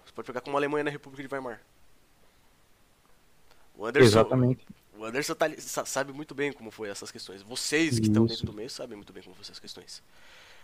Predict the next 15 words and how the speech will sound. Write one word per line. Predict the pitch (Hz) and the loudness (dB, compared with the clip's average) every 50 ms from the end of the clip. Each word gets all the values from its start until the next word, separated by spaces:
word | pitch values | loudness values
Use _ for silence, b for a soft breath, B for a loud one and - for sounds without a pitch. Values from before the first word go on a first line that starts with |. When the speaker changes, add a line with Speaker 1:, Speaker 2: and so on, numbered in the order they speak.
| b b - | b b -12
Speaker 1:
A | - 110 | -10 -10
República | - - - 143 151 - | -10 -8 -10 -6 -4 -4
de | 170 160 | 2 4
Weimar | 156 143 147 151 | 4 6 6 4
chegou, | - 139 120 160 | 6 6 4 4
Speaker 2:
Perfeitamente. | 156 147 131 131 - 160 151 131 139 143 - _ - - - | 6 4 4 4 4 4 4 4 4 2 -2 _ -18 -20 -18
Speaker 1:
sim. | - - - 87 98 123 135 B B B B B B | -16 -16 -16 -16 -18 -20 -20 B B B B B B
A | - 135 | -6 -6
República | 139 131 170 175 190 185 | -4 -4 -4 -4 -4 0
de | 160 | 0
Weimar | 160 156 175 | 0 0 0
chegou | - 165 170 170 | -4 -4 -4 -4
em | |
um | 165 151 | -4 -4
ponto, | - - 131 151 165 180 180 160 156 151 139 120 104 95 | -4 -2 -2 -2 -2 -4 -6 -8 -10 -8 -8 -10 -12 -14